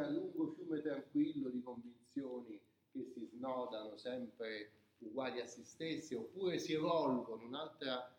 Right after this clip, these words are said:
parola molto usata dagli storici del diritto, dai giuristi, dai professori di diritto comparato, è l'evoluzione, no?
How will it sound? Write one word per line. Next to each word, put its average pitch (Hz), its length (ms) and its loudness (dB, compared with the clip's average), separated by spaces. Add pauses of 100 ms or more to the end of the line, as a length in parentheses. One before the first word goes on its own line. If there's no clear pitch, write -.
(160)
parola 135 500 6
molto 147 280 0
usata 127 720 0
dagli 117 260 -2
storici 127 420 0
del 120 160 -2
diritto, 127 420 -2
dai 113 180 -4
giuristi, 127 520 -4
dai 110 100 -6
professori 113 480 -14
di 117 60 -14
diritto 123 320 -4
comparato, 117 640 0 (240)
è 147 160 6
l'evoluzione, 151 1200 8
no? 175 380 -2